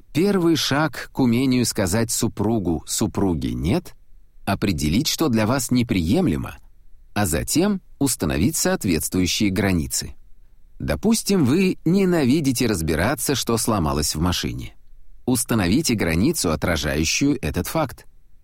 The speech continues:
Теперь, если ваша супруга попросит вас глянуть, что стучит в двигателе, можете ответить так: «Ты же знаешь, я ненавижу копаться в машинах. Но если хочешь,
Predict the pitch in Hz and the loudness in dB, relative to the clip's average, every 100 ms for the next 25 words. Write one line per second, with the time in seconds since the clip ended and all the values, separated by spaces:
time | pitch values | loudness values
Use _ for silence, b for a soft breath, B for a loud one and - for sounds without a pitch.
0 | - - - - - - - 339 175 165 | -20 -20 -20 -20 -6 -2 2 2 4 2
1 | 165 147 143 151 - 127 123 - 135 156 | 2 2 2 2 0 0 -2 0 2 2
2 | 69 60 76 - 107 117 117 101 98 85 | 0 -2 -4 0 0 0 0 0 0 0
3 | 87 113 120 95 - - - - - 120 | 0 2 2 0 -4 -12 -10 -8 0 0
4 | - 95 - 82 - 62 65 - 131 - | 0 -4 -2 -4 -4 -4 0 0 0 -2
5 | 62 - - - - - - 175 196 196 | -6 -8 -14 -20 -20 -20 -4 0 2 0
6 | 190 190 165 76 - 107 - - - - | 0 -2 0 -2 -2 -4 -4 -6 -8 -16
7 | - - - - - - - - - - | -20 -20 -20 -20 -20 -20 -20 -20 -20 -10
8 | - 196 156 123 135 156 127 - 113 123 | 0 2 2 2 2 2 2 0 0 2
9 | 120 117 107 110 131 120 110 - 85 - | 2 2 2 2 0 0 -2 -2 -2 -2
10 | 82 82 73 - 60 - - - - - | -2 -2 -2 -6 -8 -12 -16 -20 -20 -20
11 | - - - 76 90 87 82 - 147 - | -20 -12 -4 0 0 0 -2 0 -2 0
12 | - - | -4 -6